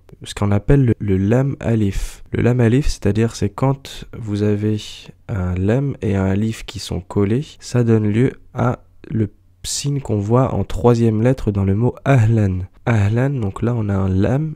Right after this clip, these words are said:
et on a un alif, ce qui donne ce signe-là. Donc la lettre ba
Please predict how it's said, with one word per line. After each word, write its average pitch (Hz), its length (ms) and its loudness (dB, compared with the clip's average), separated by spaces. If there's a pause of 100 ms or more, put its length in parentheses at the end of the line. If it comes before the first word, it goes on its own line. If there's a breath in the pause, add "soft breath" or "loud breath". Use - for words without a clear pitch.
et 101 120 -6
on 104 140 -2
a 117 60 0
un 127 200 -2 (120)
alif, 113 680 -4
ce - 120 -18
qui - 100 -2
donne 117 160 4
ce 110 180 0
signe-là. 113 600 0 (180 soft breath)
Donc 92 180 -8
la 113 140 2
lettre 127 360 0
ba 113 360 0